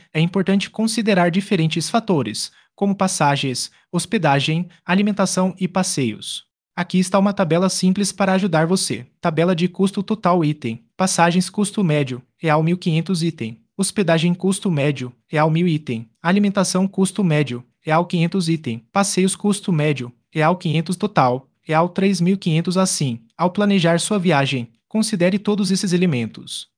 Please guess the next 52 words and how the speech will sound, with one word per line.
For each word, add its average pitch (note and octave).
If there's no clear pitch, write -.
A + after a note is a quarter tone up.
Isso F3+
vai G3+
ajudar F#3+
você E3+
a E3+
ter G3
uma G3
visão F#3+
clara F3+
de E3
quanto G3
vai G3+
gastar E3+
e F3+
a F3+
escolher E3
o D#3
destino E3+
que F#3
melhor D#3
se E3
encaixa F#3
no C3+
seu D3+
orçamento. D#3
Turismo C3
sustentável E3+
e F#3
viagens F3+
baratas. D3+
Como G#3
viajar F#3
de D#3+
forma F#3+
consciente. G3
Viajar F3+
de D#3
forma F3+
consciente F3+
é F#3+
uma G3+
maneira D3+
de D3
respeitar F3
o E3
planeta D#3
e E3+
as E3
comunidades D3+
que -
você E3+
visita. C3+